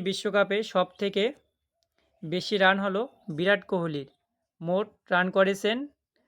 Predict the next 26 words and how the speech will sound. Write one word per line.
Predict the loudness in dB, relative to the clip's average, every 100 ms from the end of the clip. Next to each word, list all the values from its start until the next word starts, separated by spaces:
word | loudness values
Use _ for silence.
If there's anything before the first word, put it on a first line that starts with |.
| _ _ _ -6
বারোশো | 2 4 4 0 -2
বিরানব্বই | 2 4 4 2 4
রান। | 4 2 -8 _
ওকে, | -8 -6 -6 _ _ _ _
পরের | 0 2
প্রশ্ন | 0 -2 0
দেখো, | 2 0 -4 _ _ _ -20 _ _
টি | -6
টোয়েন্টি | 0 2 2 2 -2
বিশ্বকাপে | -2 -2 0 4 4 4 -2 -4 _ _ _
সবচেয়ে | -4 2 2 2 0 2 0 -6
বেশি | -6 -4 -4 -4
উইকেট | -4 -4 -2 -2 -2 -6 _ _ -2
কার? | -2 -2 -8 _ _ _ _ _ _ _ _ _ _ -4
এবছর | 0 2 2 4
অর্থাৎ | 4 4 2 2
দুই | 2
হাজার | 2 0 0
চব্বিশ | -2 -2 -4
সালের | 0 0 0 -2 _ _ _ -4
টি | -2
টোয়েন্টি | 2 2 2 -2
বিশ্বকাপে | -2 -4 2 2 2 0 -2 _ _ _ _
সবচেয়ে | -6 0 0 2 2 2
বেশি | 2 -2 -2 -2
উইকেট | -2 -2 -2